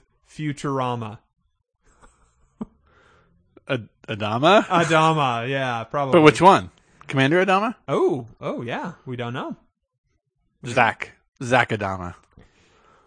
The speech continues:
Speaker 1: Um,
Speaker 2: The zombie.
Speaker 1: number three, Al Pacino, the Inch's speech from Any Given Sunday. Nah, I never saw it.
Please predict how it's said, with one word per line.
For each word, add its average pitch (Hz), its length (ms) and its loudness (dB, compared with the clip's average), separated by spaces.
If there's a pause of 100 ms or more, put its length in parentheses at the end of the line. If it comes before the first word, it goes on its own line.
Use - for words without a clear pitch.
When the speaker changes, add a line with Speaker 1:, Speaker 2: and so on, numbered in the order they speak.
(100)
Speaker 1:
Um, 143 480 -2 (120)
Speaker 2:
The 120 140 -2
zombie. 104 680 -8
Speaker 1:
number 180 480 -2
three, 143 760 -6 (160)
Al 165 240 0
Pacino, 165 640 -6 (500)
the 143 240 -6
Inch's 190 420 -4
speech - 360 -8
from 135 260 -8 (100)
Any 151 300 -8
Given 131 380 -8
Sunday. 110 440 -12 (1400)
Nah, 127 160 -10
I 127 100 -8
never 120 180 -10
saw 113 400 -8
it. - 40 -14